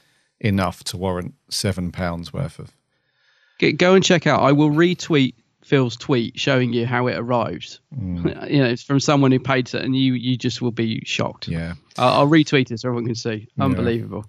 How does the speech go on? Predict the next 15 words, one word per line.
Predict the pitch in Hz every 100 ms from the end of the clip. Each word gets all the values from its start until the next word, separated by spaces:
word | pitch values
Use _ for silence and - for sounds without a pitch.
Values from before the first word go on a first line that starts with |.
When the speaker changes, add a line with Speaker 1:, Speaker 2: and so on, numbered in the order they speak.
| -
Speaker 1:
And | 107
also, | 127 127 113 104 104 - -
for | - -
me, | 107 123 98 92 98 - _ _ _ _ _ -
it's | 131 -
only | 123 117 110
the | -
first | - 110 95 -
two | 117 101
discs | 110 98 - -
that | -
I | 101 95
would | 92 -
kind | 101 101 92
of | 82 -